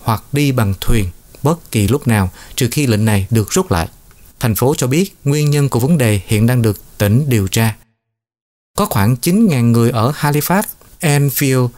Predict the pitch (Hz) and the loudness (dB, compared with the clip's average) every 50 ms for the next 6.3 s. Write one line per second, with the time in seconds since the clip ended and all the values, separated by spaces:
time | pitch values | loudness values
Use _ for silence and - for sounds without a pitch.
0 | - - - 156 135 131 131 131 123 - - - 117 117 113 117 113 110 - - | -14 -6 -2 0 0 2 2 0 0 -2 -2 0 0 2 2 0 0 -2 -6 -8
1 | - 123 117 117 117 113 107 107 107 104 107 98 98 110 104 113 - 170 143 143 | -6 -2 0 0 2 0 0 0 -2 -4 -4 -2 -2 -2 -2 0 -2 -2 0 0
2 | 143 139 - - - - 127 123 113 101 95 - - - - - 131 127 127 120 | 0 -2 -4 -6 -4 -2 -2 0 0 -2 -4 -8 -12 -16 -8 -4 0 0 0 0
3 | 120 - 147 143 139 170 170 170 - 165 190 226 233 - - - 127 120 113 113 | -2 -2 -2 -2 0 -2 -4 -2 0 0 0 0 -2 -4 -6 -4 -2 0 0 0
4 | 110 110 110 113 113 110 107 107 - - 131 123 127 123 123 131 170 208 - - | 0 0 2 2 2 2 2 0 0 0 0 2 2 2 2 0 0 -2 -4 -8
5 | - - - - - 131 120 117 120 123 117 113 113 - 120 113 117 117 113 131 | -18 -18 -10 -4 -2 0 0 2 2 0 0 0 0 0 -2 0 2 2 2 4
6 | 160 185 - - 120 104 | 2 2 0 -2 -2 -2